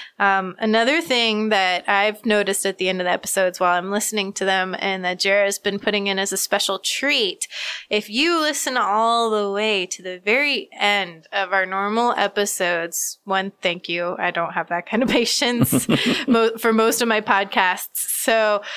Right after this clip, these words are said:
Speaker 1: uh, there's always a little blurb that he throws in that, that's a funny that he takes out of our normal conversation and somehow adds it
Speaker 2: To the
Speaker 1: there.
Speaker 2: end, yeah.
Speaker 1: So I have not heard the last episode, episode ten's little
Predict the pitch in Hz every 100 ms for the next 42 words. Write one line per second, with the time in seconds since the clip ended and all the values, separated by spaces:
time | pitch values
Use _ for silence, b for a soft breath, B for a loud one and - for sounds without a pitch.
0 | B B 311 220 202 190 208 214 220 208
1 | 208 208 214 214 214 233 226 214 208 196
2 | 202 202 - 208 202 196 196 190 202 185
3 | - 208 202 247 - 262 233 226 226 B
4 | B 220 226 202 214 - 240 - 220 214
5 | 208 214 208 202 202 202 202 214 190 196
6 | - 190 185 - 190 185 - 185 196 180
7 | 180 175 175 180 180 175 170 _ _ _
8 | B B B B 233 - - - 190 -
9 | - - - 120 190 175 - 196 214 208
10 | 208 220 226 208 196 190 185 190 196 -
11 | 208 202 - 196 190 185 - 185 - -
12 | 202 196 196 196 185 185